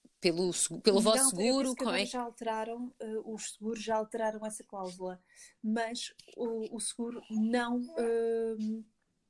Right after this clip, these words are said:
Speaker 2: ou seja, o se-, o teste à covid não cobria,
Speaker 1: O seguro não
Speaker 2: mas
Speaker 1: cobria?
Speaker 2: no Hospital da Luz, porque o Hospital da Luz estava a fazer testes à covid, eh, daqueles em que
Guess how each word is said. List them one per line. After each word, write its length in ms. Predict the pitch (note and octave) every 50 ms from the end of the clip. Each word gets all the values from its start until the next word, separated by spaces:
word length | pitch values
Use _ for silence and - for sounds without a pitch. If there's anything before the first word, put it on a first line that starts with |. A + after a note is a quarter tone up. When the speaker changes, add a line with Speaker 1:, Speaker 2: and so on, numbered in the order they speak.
| _ _ _ _ _ _ _ _ _ _ _ - - - _ _ _ _ _
Speaker 2:
ou 220 | - - B2 B3
seja, 340 | B3 - B3 A3+ F#3 G#3 - - _ _ _ - - - - _
o 100 | - B3
se-, 200 | A#3+ - - C#4
o 440 | C4+ C4+ B3 B3 B3 A#3+ A#3 A3+ A3 -
teste 360 | - C4+ C#4+ C4+ - - C#4
à 40 | C4
covid 400 | - B3+ B3 - A3+ A3+ G#3+ - - - _ _ _ A3 G#3+ - _ - - - G#3+
não 160 | A3 A#3+ A3
cobria, 500 | - - G#3 A3+ B3 B3 C4 C#4 C#4 - _ _
Speaker 1:
O 180 | - A#3 A3 F3+
seguro 220 | A#3 B3 A#3+ A3+
não 80 | A#3+ A#3+
Speaker 2:
mas 80 | A#3
Speaker 1:
cobria? 420 | - A3 G3 G#3+ G3 E3+ D#3 D3+ F3
Speaker 2:
no 160 | G#3 A#3+ B3+ C4
Hospital 420 | B3+ - - - B3+ - B3+ B3+
da 100 | B3 C4+
Luz, 320 | B3 A#3+ A3 G#3 - -
porque 280 | - - - _ - -
o 40 | G3+
Hospital 360 | G3+ F#3+ - A3 G#3+ G#3+ G#3
da 60 | G#3
Luz 140 | G#3 G3+ F#3+
estava 520 | - - - A3+ A3 G3+ F3 F3+ F3+ F3 F3 - - - - _
a 60 | - G3+
fazer 280 | - A3 G3+ - G3
testes 360 | F#3 - F#3+ F3+ - - -
à 60 | - F3+
covid, 400 | - - G#3+ - B3+ D4 F4 - - - - _ _ _ _ _ _ _ _ _ _ -
eh, 380 | A#3 A3 G#3+ G#3 G3+ G3 G3 F#3
daqueles 600 | F#3+ F3+ G3 F#3+ - - G3+ F#3 E3+ F3 F3 -
em 140 | F3+ E3+ E3
que 500 | E3 - - F#3+ F3+ F3 F3 F3+ - -